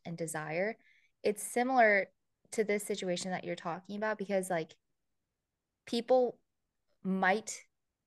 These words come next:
look at me and think, like, "Oh, she's a pushover." But when you speak up and you actually voice your opinions,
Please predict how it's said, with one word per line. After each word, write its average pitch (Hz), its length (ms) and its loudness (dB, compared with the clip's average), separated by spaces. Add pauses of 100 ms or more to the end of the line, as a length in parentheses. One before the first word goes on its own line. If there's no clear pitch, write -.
(160)
look 185 280 4
at 190 180 -4
me 180 180 -6
and 180 140 -6
think, 180 160 -6
like, 165 140 -4
"Oh, 160 160 -4
she's 170 240 -10
a 160 40 -4
pushover." 175 520 -4
But 185 140 2
when 180 160 -2
you 208 100 -2
speak 202 480 -8
up 180 220 -4 (140)
and 185 180 -4
you 180 120 -4
actually 185 640 -6 (340)
voice 180 340 0
your 175 120 0
opinions, 175 600 -6